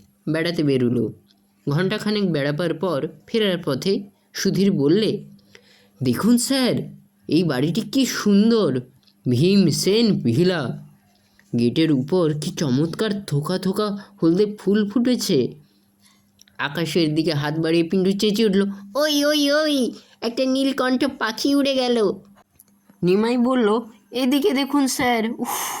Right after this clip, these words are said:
কি ভয়ানক পেয়ারা ফলেছে, কাশির পেয়ারার চাইতে বড় বড়। নিশ্চয়ই এ বাড়িরও দারোয়ান আর মালির মধ্যে ঝগড়া আছে, তাই চুরি যায়নি।"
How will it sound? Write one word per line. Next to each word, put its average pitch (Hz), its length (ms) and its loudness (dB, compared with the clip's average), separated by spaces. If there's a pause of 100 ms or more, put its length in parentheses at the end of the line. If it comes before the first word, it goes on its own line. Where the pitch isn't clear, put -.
(160)
কি 247 140 -2
ভয়ানক 175 840 -2
পেয়ারা 165 400 -2
ফলেছে, 185 680 -2 (360)
কাশির 220 560 -2
পেয়ারার 208 440 -2
চাইতে 226 460 -4
বড় 226 420 0
বড়। 208 560 0 (380)
নিশ্চয়ই 208 580 0 (280)
এ 160 140 0
বাড়িরও 190 540 -2
দারোয়ান 175 800 -2
আর 190 180 -4
মালির 175 400 -2
মধ্যে 214 280 -2
ঝগড়া 151 460 -2
আছে, 135 420 -6 (200)
তাই 156 200 -2
চুরি 202 300 -2
যায়নি।" 120 420 -4